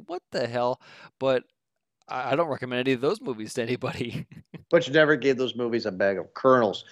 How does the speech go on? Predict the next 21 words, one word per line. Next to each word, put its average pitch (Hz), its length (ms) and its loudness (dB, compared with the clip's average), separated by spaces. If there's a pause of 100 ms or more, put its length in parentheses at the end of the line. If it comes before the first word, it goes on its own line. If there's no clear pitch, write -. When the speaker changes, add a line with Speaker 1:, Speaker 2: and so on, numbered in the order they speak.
(240)
Speaker 2:
So - 180 6
what 139 420 6
pushed 160 300 2
you 143 80 8
over 127 100 4
the 127 140 6
edge? 127 180 6
This 175 200 2
is 196 100 4
history 185 420 8
for 143 140 -2
Movie 120 220 -2
Guys 101 240 0
Podcast. - 640 -6 (360)
Speaker 1:
Those 170 440 0
movies, 113 800 -6 (500)
it 156 220 0
took 180 280 -6
what, 139 320 2
like, 117 160 -4
maybe 131 520 -2